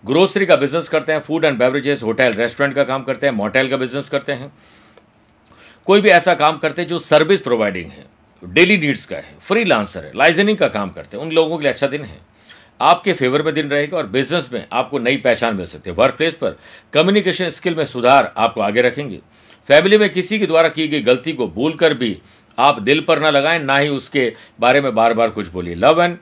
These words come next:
अ, जो लाइफ पार्टनर है उनके साथ आज सुधार आएंगे संबंध में, रोमांच, रोमांस बढ़ेगा, ट्रैवल, अच्छी शॉपिंग, आज ड्रेसिंग सेंस अच्छा रहेगा, बात करने का अंदाज आपका निराला रहेगा। बिजी शेड्यूल में से कुछ समय निकालकर आपको अपने फैशन, पैशन, हॉबीज पर भी देना चाहिए।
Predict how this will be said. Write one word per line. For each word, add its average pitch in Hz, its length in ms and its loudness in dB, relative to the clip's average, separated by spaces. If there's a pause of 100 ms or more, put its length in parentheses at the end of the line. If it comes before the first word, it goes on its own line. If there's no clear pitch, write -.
(380)
अ, 117 280 2
जो 131 260 2
लाइफ 131 340 -2
पार्टनर 151 320 2
है 87 220 -12
उनके 147 260 -4
साथ 135 240 2 (480)
आज 117 180 2
सुधार 117 380 2
आएंगे 147 200 2
संबंध 143 300 -6
में, 143 240 -18
रोमांच, 120 400 0
रोमांस 123 340 0
बढ़ेगा, 147 360 -6 (300)
ट्रैवल, 135 300 2
अच्छी 117 320 -4
शॉपिंग, 139 400 -4
आज 110 260 0
ड्रेसिंग 127 340 0
सेंस 139 240 -2
अच्छा 147 220 -2
रहेगा, 143 220 -2
बात 117 300 2
करने 135 240 0
का 117 80 -4
अंदाज 120 320 2
आपका 113 200 -2
निराला 139 320 2
रहेगा। 98 340 -6 (680)
बिजी 175 300 2
शेड्यूल 190 400 2
में 180 160 2
से 185 120 -4
कुछ 180 240 -6
समय 156 180 2
निकालकर 143 560 2
आपको 143 340 0
अपने 135 180 -4
फैशन, 135 400 0
पैशन, 127 320 -4
हॉबीज 110 300 -2
पर 139 140 0
भी 139 100 -6
देना 147 220 -2
चाहिए। 85 340 -8